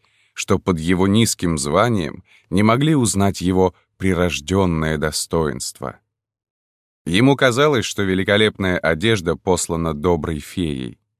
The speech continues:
Поэтому он побоялся, конечно, отвергнуть такой дорогой подарок. Сунул в карман свои ничтожные наличные деньги и, воспользовавшись ночной темнотой,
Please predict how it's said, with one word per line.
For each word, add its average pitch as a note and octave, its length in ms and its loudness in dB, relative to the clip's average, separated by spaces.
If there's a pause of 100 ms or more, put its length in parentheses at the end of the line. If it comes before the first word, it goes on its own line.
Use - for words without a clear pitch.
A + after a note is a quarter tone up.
(540)
Поэтому E2+ 460 2
он G2+ 160 2
побоялся, A#2 640 2
конечно, F2 460 -2
отвергнуть E2 640 0
такой D#2 280 -4
дорогой D#2+ 380 2
подарок. F2+ 560 0 (640)
Сунул D#3+ 400 4
в - 80 -8
карман G2+ 400 2
свои E2 260 -2
ничтожные E2 640 0
наличные D#2 540 -2
деньги A2+ 560 2 (460)
и, A2+ 100 2
воспользовавшись E2 1120 0
ночной D#2 420 -4
темнотой, D2 720 -2